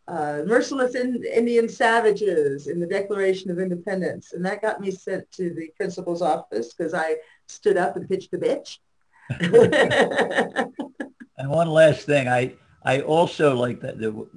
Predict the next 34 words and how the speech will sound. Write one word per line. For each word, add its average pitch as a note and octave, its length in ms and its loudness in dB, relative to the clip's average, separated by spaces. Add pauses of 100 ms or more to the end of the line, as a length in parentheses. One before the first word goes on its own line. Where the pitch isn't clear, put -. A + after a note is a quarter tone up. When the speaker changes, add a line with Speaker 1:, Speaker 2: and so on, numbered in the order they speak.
(160)
Speaker 2:
the A#2 100 -8
rival A#2 300 2
tales. G#2+ 260 -6 (160)
I A#2+ 80 0
like D3+ 260 0
period C#3+ 360 0
pieces F#2+ 280 -10
a F2 40 -12
lot. F2+ 280 -6
I G#2+ 100 -2
like A#2+ 180 -2
the B2 100 -6
old, A2 220 -6
I B2+ 120 -4
was A2+ 120 -4
an A2+ 60 -4
actor A2 280 -6
as G2+ 80 -12
well, G#2+ 300 -4
acting G#2 280 -8
background. F#2 400 -6 (380)
I A#2 60 -4
was A2 140 -4
like, - 120 -2
Speaker 1:
Thank G#3 140 4
Speaker 2:
really B2 160 0
nice, A#2+ 220 -2
Speaker 1:
you. - 80 -14 (200)
Speaker 2:
you G#2+ 60 -12
know, G#2 80 -12 (120)
thirty-five A#2 260 -6
millimeter A2 380 -8 (520)
film A2 340 -4
and F#2+ 160 -10